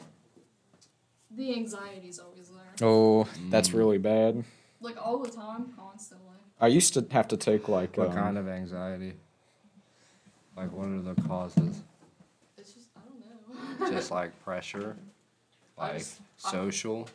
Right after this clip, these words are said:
Speaker 1: Oh, I think
Speaker 3: Like
Speaker 1: it's, like, a lot. I don't know.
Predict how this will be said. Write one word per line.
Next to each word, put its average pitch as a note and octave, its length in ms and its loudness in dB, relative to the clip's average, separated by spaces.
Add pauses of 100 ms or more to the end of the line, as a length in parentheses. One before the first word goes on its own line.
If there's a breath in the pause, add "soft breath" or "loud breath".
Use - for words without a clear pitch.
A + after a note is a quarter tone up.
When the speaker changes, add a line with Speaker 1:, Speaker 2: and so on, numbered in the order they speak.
(500)
Speaker 1:
Oh, - 320 -12
I G#3+ 140 -12
think B3 80 -12
Speaker 3:
Like F3+ 160 -4
Speaker 1:
it's, G#3+ 100 -10
like, G#3+ 160 -10
a E3+ 200 -18
lot. A3+ 160 -18
I A3 40 -18
don't C#4 180 -18
know. B3+ 340 -14